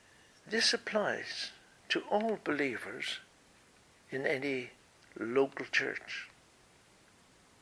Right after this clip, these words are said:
And the more humbly, quietly, friendly, and unpretentiously we do this, then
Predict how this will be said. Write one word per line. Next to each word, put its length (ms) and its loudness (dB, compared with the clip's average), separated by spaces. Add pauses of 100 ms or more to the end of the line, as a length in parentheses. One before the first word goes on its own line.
(840)
And 140 10
the 80 10
more 300 12
humbly, 580 6 (1080)
quietly, 800 10 (840)
friendly, 840 8 (880)
and 260 8
unpretentiously 1700 6 (760)
we 180 6
do 240 10
this, 460 2 (1400)
then 500 8